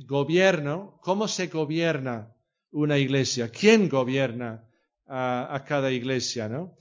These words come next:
Eh, no, no, no podemos entrar hoy en, en todos los detalles porque eso será más adelante, en otras semanas, pero hay tres teorías principales sobre el gobierno de la iglesia entre los cristianos evangélicos,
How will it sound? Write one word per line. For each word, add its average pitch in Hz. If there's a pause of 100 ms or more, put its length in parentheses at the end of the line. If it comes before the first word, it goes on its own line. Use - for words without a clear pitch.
(440)
Eh, 139
no, 160
no, 170
no 175
podemos 170
entrar 160
hoy 160
en, 147
en 151
todos 156
los 147
detalles 147
porque 143
eso 135
será 147
más 143
adelante, 143
en 143
otras 143
semanas, 143 (640)
pero 143
hay 170
tres 202
teorías 175
principales 156
sobre 147
el 143
gobierno 147
de 143
la 139
iglesia 139
entre 160 (240)
los 147
cristianos 151
evangélicos, 143